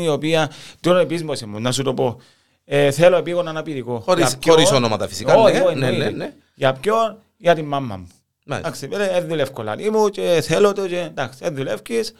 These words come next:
Speaker 1: όντως δεν δουλεύει. Ε, έπιασε το αναπηρικό από μένα και επία εγώ τυχαία σε έναν εργοστάσιο να κάνω μια, ε, να κολλήσω κάτι σίδερα και είδα έναν αναπηρικό μες στη γωνιά.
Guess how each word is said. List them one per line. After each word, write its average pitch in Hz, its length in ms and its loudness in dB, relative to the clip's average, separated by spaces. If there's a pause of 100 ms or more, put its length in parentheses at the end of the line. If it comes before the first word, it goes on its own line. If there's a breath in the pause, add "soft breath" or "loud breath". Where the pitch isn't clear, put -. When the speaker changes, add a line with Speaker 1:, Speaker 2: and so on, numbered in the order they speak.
(220 soft breath)
Speaker 1:
όντως 190 300 4
δεν 175 240 -2
δουλεύει. 98 240 -8 (1200)
Ε, 139 460 2 (100)
έπιασε 139 760 -2
το 120 60 -2
αναπηρικό 117 420 0
από 127 180 -2
μένα 247 440 -6 (480)
και 214 340 0 (360)
επία 175 400 2
εγώ 165 180 2
τυχαία 165 340 -4
σε 147 80 -8
έναν 156 160 -6
εργοστάσιο 143 560 -4
να 131 140 -8
κάνω 135 240 0
μια, 127 560 -2 (300 soft breath)
ε, 127 400 0
να 127 120 0
κολλήσω 127 360 -2
κάτι 135 200 0
σίδερα 143 560 -8 (380)
και - 140 -6
είδα 214 100 0
έναν 202 180 -4
αναπηρικό 170 640 -4
μες 165 100 -10
στη 165 140 -12
γωνιά. 139 420 -10